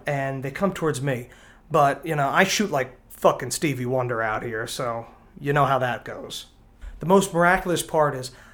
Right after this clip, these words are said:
I'm still on top of these fish, so I go to load again. My Dyneema snaps on the one band I had.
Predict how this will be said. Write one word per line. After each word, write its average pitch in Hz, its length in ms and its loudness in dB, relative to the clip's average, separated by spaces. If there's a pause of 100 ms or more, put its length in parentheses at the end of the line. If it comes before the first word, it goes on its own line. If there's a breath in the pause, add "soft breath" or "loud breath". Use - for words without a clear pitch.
(220 soft breath)
I'm 185 200 6
still - 340 4
on 160 180 4
top 156 280 4
of 143 80 -4
these 131 180 -6
fish, 127 280 -4
so - 140 -8
I 147 120 -4
go 175 140 0
to 156 60 -2
load 139 300 0
again. 170 300 -4 (440)
My 147 200 -2
Dyneema 143 720 -4
snaps - 560 -8
on 139 140 -6
the 131 80 -6
one 143 340 0
band 131 340 -2
I 120 140 -4
had. - 300 -8